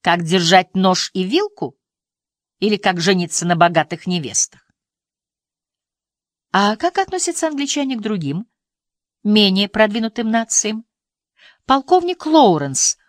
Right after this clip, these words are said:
был самозабвенно влюблён в арабский Восток. Превосходно говорил по-арабски,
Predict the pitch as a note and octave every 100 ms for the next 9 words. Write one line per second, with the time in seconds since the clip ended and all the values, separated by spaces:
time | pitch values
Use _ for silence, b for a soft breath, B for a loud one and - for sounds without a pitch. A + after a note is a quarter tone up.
0 | _ D#3+ A3 B3 - - A3+ G#3 F3+ F#3
1 | F3 C4+ F#4 F4 D#4 A#3 A3 F#3 A3+ B3
2 | - E3+ E3+ F3 F#3+ - - E3 D3+ -
3 | - B2 - _ _ _ _ _ _ _
4 | _ _ D#3+ F3+ E3+ - - D4 F#4 E4+
5 | E4 B3 A3 B3+ C4+ C4+ G#3+ F3 - -
6 | - C3